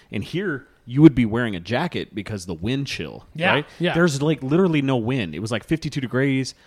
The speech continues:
Speaker 2: That's
Speaker 1: It wa-, it was, like,
Speaker 2: perfect.
Speaker 1: dewy and rainy, but it wasn't cold. It was freaking weird. It was awesome.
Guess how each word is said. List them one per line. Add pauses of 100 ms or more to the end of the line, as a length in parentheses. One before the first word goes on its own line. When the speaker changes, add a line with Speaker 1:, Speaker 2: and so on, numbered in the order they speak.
Speaker 2:
That's
Speaker 1:
It
wa-,
it
was,
like,
Speaker 2:
perfect.
Speaker 1:
dewy
and
rainy, (240)
but
it
wasn't
cold. (120)
It
was (400)
freaking
weird.
It
was
awesome.